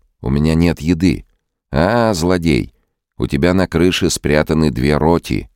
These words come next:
плоские лепёшки». Мужчина удивился, что Махараджа знает о лепёшках, и принёс их. Хотя и Махараджа, и чиновники только что поели,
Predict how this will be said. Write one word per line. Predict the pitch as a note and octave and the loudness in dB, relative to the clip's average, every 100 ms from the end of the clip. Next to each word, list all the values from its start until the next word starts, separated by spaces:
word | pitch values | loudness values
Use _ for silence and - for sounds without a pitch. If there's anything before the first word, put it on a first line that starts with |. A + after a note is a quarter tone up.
| _ - | _ -4
плоские | C2 B1 - A1+ | -2 -2 -4 -4
лепёшки». | A#1+ B1 A1 - - - _ _ _ _ _ _ _ _ C#2 | -2 -2 -2 -4 -12 -14 _ _ _ _ _ _ _ _ -4
Мужчина | C#2 - C#2 C2 | -2 -2 -4 -4
удивился, | B1+ D#2+ E2 C2+ - G1+ | -2 0 0 0 -4 -8
что | - | -6
Махараджа | A1+ - A#1+ A#1 A1 A1+ | -6 -4 -4 -4 -6 -6
знает | - C#2+ A1 - | -2 -2 -2 -4
о | |
лепёшках, | A1+ A#1+ - G1+ - - - _ _ - | -4 -2 -2 -4 -8 -16 -18 _ _ -12
и | - | -6
принёс | F#2 E2+ B1+ A1 - | -2 0 0 -2 -8
их. | - _ _ _ _ _ _ _ | -10 _ _ _ _ _ _ _
Хотя | - C#2 D2+ | -8 -2 0
и | C#2+ | 0
Махараджа, | C#2 C2+ D2+ C#2+ A#1 G1+ A#1 | 0 0 0 0 -2 -4 -6
и | A#1 | -4
чиновники | C#2 C2 B1 G1+ G#1+ A1 | -2 0 0 -2 -6 -6
только | - C2+ A#1+ - | -4 -2 -2 -4
что | - - | -8 -4
поели, | C2 C2 F#2 D#2+ G#1+ | -2 0 0 0 -2